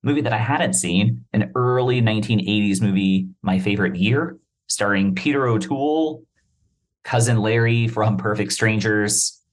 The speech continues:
Um, I know he has a real name, but I, I can't, I can't see Mark Lynn-Baker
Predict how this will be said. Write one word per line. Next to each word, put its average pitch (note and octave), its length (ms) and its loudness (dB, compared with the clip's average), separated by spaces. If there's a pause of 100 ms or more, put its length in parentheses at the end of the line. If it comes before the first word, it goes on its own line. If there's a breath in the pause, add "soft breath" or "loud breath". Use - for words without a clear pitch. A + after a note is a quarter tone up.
(220)
Um, G2 760 0
I F#2 60 -8
know F#2 100 2
he F2 100 2
has D#2 120 -4
a F2+ 40 -2
real F#2 180 0
name, F2 260 0
but E2+ 240 -2
I, F#2 180 0
I G#2 120 0
can't, G#2+ 360 0
I G2+ 60 -4
can't F#2+ 420 -2 (200)
see G2 320 0
Mark F#2 240 2
Lynn-Baker F2+ 720 -2